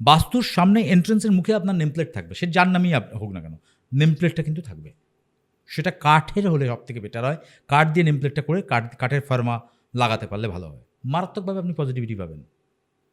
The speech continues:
আমরা জানি না কিন্তু এগুলো সামান্য সামান্য জিনিস, দেখুন খুব ছোট ছোট জিনিস, কিন্তু এর মধ্যে নিগুড় রহস্য লুকিয়ে রয়েছে। The big subject, vast subject।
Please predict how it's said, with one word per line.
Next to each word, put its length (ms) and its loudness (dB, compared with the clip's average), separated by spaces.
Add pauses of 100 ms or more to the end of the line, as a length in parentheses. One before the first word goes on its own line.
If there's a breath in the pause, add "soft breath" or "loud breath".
(340)
আমরা 200 -8
জানি 220 -2
না 80 -2
কিন্তু 220 -12
এগুলো 200 -20 (560)
সামান্য 380 -2
সামান্য 280 -4
জিনিস, 220 -4
দেখুন 200 0 (240 soft breath)
খুব 120 -2 (120)
ছোট 200 0
ছোট 140 -4
জিনিস, 480 -10 (1200)
কিন্তু 200 -2
এর 100 0
মধ্যে 260 -4 (140)
নিগুড় 460 2
রহস্য 320 -4
লুকিয়ে 300 -6
রয়েছে। 340 -16 (280)
The 80 -8
big 320 -4
subject, 720 -10
vast 220 0
subject। 440 -10